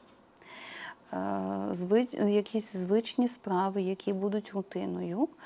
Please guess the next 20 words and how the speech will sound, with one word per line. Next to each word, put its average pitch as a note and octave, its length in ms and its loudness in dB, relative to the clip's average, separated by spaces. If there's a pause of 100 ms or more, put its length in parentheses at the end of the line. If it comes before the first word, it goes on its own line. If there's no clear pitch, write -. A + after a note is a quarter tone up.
(280)
але A3 240 8
які G#3+ 300 6
будуть F#3 600 -2
такими G3 360 -2
сигналами, G3 680 2
маячками F#3 680 0
для F3 140 0
мозку, G#3 380 0
що F#3 220 -2
ось - 340 -4
зараз F3+ 320 4
це F3+ 160 2
зробимо C4+ 520 0
і A#3+ 60 4
далі G3 280 0
буду F#3+ 240 -4
спати. - 420 -10 (1040)
Це G#4 160 8
може F4 340 12
бути B3+ 480 6